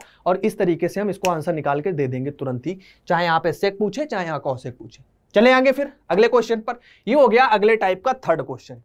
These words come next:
चलते हैं चौथे क्वेश्चन पे। सारे मिक्स क्वेश्चन लाए हैं, सारे डिफरेंट टाइप के क्वेश्चन हैं। कोई भी ऐसा नहीं लगेगा कि सारा, कोई भी कॉन्सेप्ट छूट गया बेटा, ठीक? आपको ये लग ही नहीं सकता कि ऐसा कोई कॉन्सेप्ट है सर जो ये छूट गया, जो आपने नहीं बताया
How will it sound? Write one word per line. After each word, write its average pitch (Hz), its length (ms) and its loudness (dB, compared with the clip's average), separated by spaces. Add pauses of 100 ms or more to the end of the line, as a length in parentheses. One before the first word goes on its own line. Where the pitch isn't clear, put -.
चलते 226 240 2
हैं 254 60 4
चौथे 202 340 -2
क्वेश्चन 143 280 -8
पे। 120 140 -18 (320)
सारे 208 220 2
मिक्स 220 340 -4
क्वेश्चन 220 300 -4
लाए 208 220 -4
हैं, 240 80 -12
सारे 196 300 -2
डिफरेंट 156 440 -4
टाइप 190 200 -2
के 196 80 -4
क्वेश्चन 170 380 -6
हैं। 233 80 -12 (400)
कोई 240 160 6
भी 233 100 4
ऐसा 220 220 2
नहीं 208 140 0
लगेगा 214 300 2
कि 220 100 -10
सारा, 190 260 0
कोई 196 340 -2
भी 196 120 -2
कॉन्सेप्ट 175 440 -4
छूट 139 180 -6
गया 120 140 -10
बेटा, - 260 -16 (180)
ठीक? 247 140 -6 (180)
आपको 170 240 0
ये 208 60 4
लग 185 200 2
ही 240 80 0
नहीं 220 140 2
सकता 190 280 -4
कि 190 120 -4
ऐसा 175 220 0
कोई 185 180 0
कॉन्सेप्ट 175 440 -2
है 247 160 2 (260)
सर 180 120 2
जो 196 120 2
ये 196 100 6
छूट 196 300 -4
गया, 180 180 2
जो 180 120 -2
आपने 170 300 -2
नहीं 170 220 -2
बताया 165 400 -2